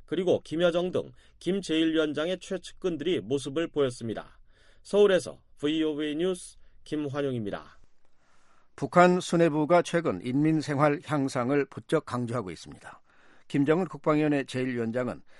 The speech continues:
Speaker 2: 인민생활과 관련된 고민으로 잠이 오지 않는다고 말하기도 했습니다. 북한 당국이 왜 인민생활 향상을 강조하는지 그 배경과 전망을 최원기 기자가 취재했습니다.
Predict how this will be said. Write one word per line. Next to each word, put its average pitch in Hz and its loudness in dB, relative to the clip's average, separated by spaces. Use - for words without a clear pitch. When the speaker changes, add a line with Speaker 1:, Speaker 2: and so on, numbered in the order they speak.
Speaker 2:
인민생활과 139 2
관련된 123 -4
고민으로 110 -4
잠이 131 0
오지 160 2
않는다고 131 -2
말하기도 101 -4
했습니다. - -16
북한 165 -2
당국이 143 -2
왜 127 0
인민생활 131 -2
향상을 131 -6
강조하는지 107 -6
그 120 -6
배경과 139 0
전망을 107 -4
최원기 165 -4
기자가 98 -10
취재했습니다. - -16